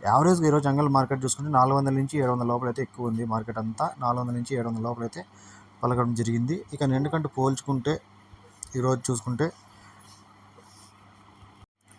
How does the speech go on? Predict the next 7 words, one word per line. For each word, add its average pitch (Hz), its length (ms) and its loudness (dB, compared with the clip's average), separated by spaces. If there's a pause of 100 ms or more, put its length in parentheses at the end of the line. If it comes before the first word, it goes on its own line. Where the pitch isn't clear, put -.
(680)
ఫస్ట్లో 143 320 4
ఒక 151 120 6
నా 135 160 6
యాభై 123 220 4
రూపాయలు 135 260 0
పెరిగినట్టు 131 380 0
అనిపించిందినా. 117 480 -4